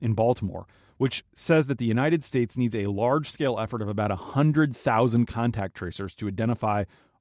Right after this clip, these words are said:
all the coronavirus cases and trace all of their close contacts.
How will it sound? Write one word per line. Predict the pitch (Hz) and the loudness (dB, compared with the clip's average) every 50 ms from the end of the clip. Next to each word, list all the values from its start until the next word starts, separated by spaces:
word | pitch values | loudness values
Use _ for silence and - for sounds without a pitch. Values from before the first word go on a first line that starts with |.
| _ - | _ -2
all | 120 123 131 | 2 2 4
the | 131 131 | 2 2
coronavirus | - - 127 117 117 117 101 104 104 104 104 - - | 0 0 0 2 2 2 2 0 0 0 -2 -4 -6
cases | - 104 98 - 107 101 - | -6 -6 -6 -6 -8 -12 -10
and | - 107 95 - | -8 -8 -8 -8
trace | - - 120 117 107 - | -6 -4 -4 -4 -4 -4
all | - 107 110 110 | -4 -4 -2 -2
of | 107 104 | -2 -2
their | 104 101 | -2 -4
close | 92 - - 107 95 - | -4 -6 -6 -6 -6 -6
contacts. | - - 98 98 95 - 82 - - - - | -8 -8 -6 -6 -6 -6 -8 -10 -12 -16 -20